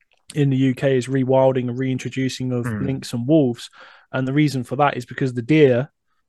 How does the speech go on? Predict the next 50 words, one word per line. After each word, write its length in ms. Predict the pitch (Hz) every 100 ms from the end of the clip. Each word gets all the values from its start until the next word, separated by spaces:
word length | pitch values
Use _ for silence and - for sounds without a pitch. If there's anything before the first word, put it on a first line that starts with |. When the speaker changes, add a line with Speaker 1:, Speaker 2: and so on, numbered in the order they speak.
| -
Speaker 1:
uh, 180 | 117 117
they 100 | 135
don't 180 | 143 123
move. 380 | 147 110 101 _ _ _
So 380 | - 147 156 208
<laughs> 440 | - - - -
they 140 | 143
sort 200 | 143 170
of, 100 | 151
like, 260 | 139 135 -
decimate 560 | 160 147 - 147 139 127
an 60 |
area 480 | 135 135 117 110 135 _ _ _ -
and 120 | 135
then 80 | 135
Speaker 2:
Hmm. 60 |
Speaker 1:
they'll 220 | 131 131 127
just 200 | 139 -
sort 140 | 151
of 60 | -
shift 260 | 147 -
on 80 | 131
a 80 | 127
little 260 | 135 131
bit 220 | 127 123 131
and 140 | 131
decimate 460 | 143 - 139 135 -
that 180 | 139 -
area. 480 | 117 117 113 117 123
And, 160 | 127 - _ - - _ _ -
uh, 300 | 123 123 127
the, 400 | 135 151 135 131
the 100 | 151
talk 320 | 135 156 147 -
for 100 | 123
reintroduction 760 | 131 123 131 131 - 135 120
there 340 | 127 127 113 120
is 140 | -
to 100 | 127
obviously 240 | 123 -
get 140 | 131 127
lynx 260 | 135 123
and 120 | 117 123
wolves 280 | 143 131
back. 240 | - 104 -
So 80 | 123
the 80 |
deer 240 | 120 139 131
keep 260 | - 131
moving. 460 | 123 143 147 156